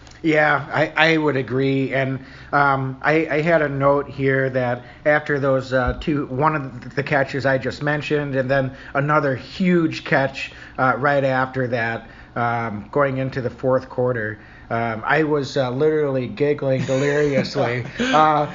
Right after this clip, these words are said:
Speaker 2: That sideline catch
Speaker 1: yeah,
Speaker 2: there? Yeah.
Speaker 1: yeah,
Speaker 2: Oh, my
Speaker 1: that
Speaker 2: gosh.
Speaker 1: was just a, that was awesome.
Speaker 2: Yeah, that was.
Speaker 1: Um, so I,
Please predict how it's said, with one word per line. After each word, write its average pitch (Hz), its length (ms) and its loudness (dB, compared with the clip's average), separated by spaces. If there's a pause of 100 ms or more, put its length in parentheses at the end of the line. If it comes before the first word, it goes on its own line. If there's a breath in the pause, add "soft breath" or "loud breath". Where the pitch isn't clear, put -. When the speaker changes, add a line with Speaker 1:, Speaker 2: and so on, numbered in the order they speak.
(100)
Speaker 2:
That 180 220 6
sideline 196 520 4
catch 214 260 6
Speaker 1:
yeah, 202 160 10
Speaker 2:
there? 202 260 6
Yeah. 175 400 4
Speaker 1:
yeah, 185 220 4
Speaker 2:
Oh, - 40 2
my 156 60 -2
Speaker 1:
that 185 120 2
Speaker 2:
gosh. 208 60 2
Speaker 1:
was 202 160 2
just 180 240 2
a, 160 100 -2
that 165 240 4
was 170 240 2
awesome. 143 760 4
Speaker 2:
Yeah, 135 160 -2
that 123 80 -2
was. 147 240 6
Speaker 1:
Um, 139 100 0
so 156 300 4
I, 156 340 2